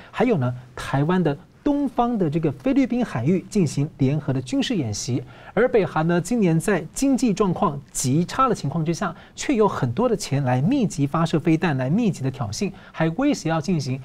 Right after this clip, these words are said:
核子武器的测试。那背后有没有相关的支持呢？东协国家的动向啊，越南领导人十月底访问了北京，而拜习会前，美国升格东协为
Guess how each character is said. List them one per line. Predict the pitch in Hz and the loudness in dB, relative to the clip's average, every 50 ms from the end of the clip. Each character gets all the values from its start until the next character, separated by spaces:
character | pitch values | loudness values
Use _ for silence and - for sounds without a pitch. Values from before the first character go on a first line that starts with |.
| - | -12
核 | - - - 151 175 | -8 0 2 4 4
子 | 170 - 180 | 4 2 0
武 | 196 175 131 104 98 | 0 0 0 -4 -6
器 | - - 160 | -4 -4 -2
的 | 123 117 | -2 -2
测 | - - - - 277 202 | -6 -4 -4 0 0 0
试。 | - - 370 - - - - - | 0 0 -4 -4 -4 -16 -8 -6
那 | 220 - | -6 -4
背 | - - 339 285 214 | 0 -2 -2 -2 -2
后 | - - 247 - - - - | 0 2 2 2 0 -4 -4
有 | - 147 123 | 0 0 0
没 | 127 156 | 2 0
有 | 143 | -2
相 | 120 - 170 170 | -2 -2 -2 -2
关 | 151 165 156 | 0 0 -2
的 | 135 120 | -2 -4
支 | - - 302 | 0 0 0
持 | 269 - - 147 | 0 0 0 0
呢？ | 143 151 156 - - - - - - - - - - - | 2 2 0 -2 -8 -20 -20 -20 -20 -20 -20 -14 -2 0
东 | 320 320 277 | 0 0 2
协 | - 190 170 | 2 2 2
国 | 165 160 156 | 2 2 0
家 | - 202 175 | 2 2 0
的 | 160 | 0
动 | 139 - 202 165 139 | 2 2 2 0 2
向 | - - 143 120 | 0 -2 -2 -2
啊， | 104 107 - - | -4 -6 -6 -2
越 | - 254 | 0 2
南 | 190 165 151 156 | 2 2 2 0
领 | 170 185 | 0 0
导 | 180 139 120 | 0 0 -2
人 | 120 123 120 | -2 -2 -2
十 | 123 - - 151 | -2 0 0 2
月 | 214 208 | 2 2
底 | 160 175 170 | 2 2 -2
访 | - 113 110 | -2 0 0
问 | 151 151 | 0 0
了 | 131 | 0
北 | - 117 104 | -2 -4 -6
京， | 101 - 175 175 175 - - - | -4 -2 -2 -2 -2 -4 -8 -2
而 | 170 151 151 | 0 0 0
拜 | 151 214 190 | 2 0 0
习 | 160 - 135 123 | 0 0 -2 -2
会 | - 185 147 | -2 -2 -2
前， | - 139 131 - - - | 0 -2 -4 -4 -2 0
美 | 160 143 135 | 0 0 0
国 | 123 - 135 147 143 | 2 2 2 2 2
升 | - - - 269 285 247 | 0 0 0 0 0 2
格 | - 151 143 143 | 2 2 2 2
东 | - - 269 277 285 233 | 0 0 -2 0 0 -2
协 | - - 156 | -2 -2 -2
为 | 139 131 127 135 | 0 2 0 0